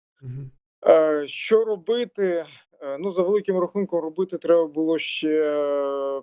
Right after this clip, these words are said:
Speaker 2: починаючи влітку дві тисячі двадцять другого року. Якщо пам'ятаєте, були цілий ряд публікацій, в тому числі від віце-прем'єрки, е, пані Свириденко про економіку дикого поля, а,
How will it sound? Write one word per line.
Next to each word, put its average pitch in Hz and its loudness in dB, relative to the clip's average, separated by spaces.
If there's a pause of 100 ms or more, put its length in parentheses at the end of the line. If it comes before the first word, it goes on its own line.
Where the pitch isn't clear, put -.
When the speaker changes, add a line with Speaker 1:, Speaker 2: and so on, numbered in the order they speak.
Speaker 2:
починаючи 151 -4
влітку 147 -4
дві 135 -20
тисячі 139 -2
двадцять 135 2
другого 135 2
року. 165 0
Якщо 135 -6
пам'ятаєте, 131 0 (260)
були 143 -2
цілий 143 2
ряд 131 2
публікацій, 151 0
в - -20
тому 143 -2
числі 139 -2
від 131 -6 (120)
віце-прем'єрки, 139 2
е, 123 -2
пані 135 -2
Свириденко 131 -2
про 131 -2
економіку 135 -4
дикого 135 -2
поля, 190 4 (640)
а, 143 2